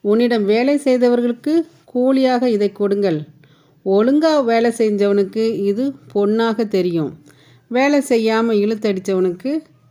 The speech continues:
இது மண்ணாக தான் தெரியும்னு" சொல்லி மூட்டை மூட்டையாக மண்ணை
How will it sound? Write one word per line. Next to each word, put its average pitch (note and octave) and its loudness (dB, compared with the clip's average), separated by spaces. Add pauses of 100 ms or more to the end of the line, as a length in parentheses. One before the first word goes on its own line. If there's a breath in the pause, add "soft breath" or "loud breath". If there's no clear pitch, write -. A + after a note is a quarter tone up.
இது A3 0
மண்ணாக G#3+ -2
தான் G#3+ -4
தெரியும்னு" F3+ -2 (540 soft breath)
சொல்லி F#3 -2 (500 soft breath)
மூட்டை A#3 0
மூட்டையாக A#3+ 0
மண்ணை G#3 0